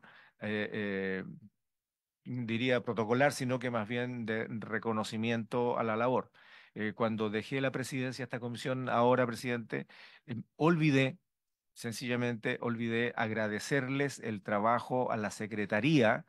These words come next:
que ha sido brillante. Sin la secretaría, sin los consejos, sin los reproches y sin los ajustes que han hecho tanto la Jime como la Caro, eh,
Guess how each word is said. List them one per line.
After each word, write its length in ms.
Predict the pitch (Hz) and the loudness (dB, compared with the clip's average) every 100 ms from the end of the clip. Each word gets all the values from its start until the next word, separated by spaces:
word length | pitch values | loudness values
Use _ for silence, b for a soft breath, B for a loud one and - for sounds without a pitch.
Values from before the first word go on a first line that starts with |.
| b b | b b
que 80 | 104 | -8
ha 40 | |
sido 300 | 92 120 110 | -4 0 0
brillante. 680 | 104 104 98 127 120 101 135 | 0 -4 0 0 0 0 -4
Sin 260 | - 131 139 | -2 -2 -2
la 80 | |
secretaría, 640 | 123 110 113 117 120 123 120 | -4 -6 -4 -2 -2 0 -2
sin 180 | - 127 | -2 -4
los 140 | 120 | -2
consejos, 540 | 117 107 131 120 131 | -2 -2 0 0 -2
sin 140 | 131 120 | -2 -2
los 140 | 110 | -2
reproches 500 | 107 101 135 131 135 | -2 0 0 0 -2
y 120 | 113 | -4
sin 180 | - 131 | -4 -2
los 140 | 120 110 | 2 0
ajustes 440 | - 151 123 143 | 0 -4 -2 -2
que 100 | 123 | 0
han 100 | 123 | 0
hecho 340 | 139 - 139 - B B | -2 -4 -8 -8 B B
tanto 580 | - 135 135 147 139 135 B B B | 0 2 4 4 6 4 B B B
la 300 | 120 120 113 | 0 2 0
Jime 340 | 139 135 135 | -2 0 0
como 220 | 127 123 | 2 2
la 160 | 120 117 | 2 0
Caro, 380 | 143 151 135 131 | -2 -2 -2 -2
eh, 360 | 120 110 113 | -8 -8 -10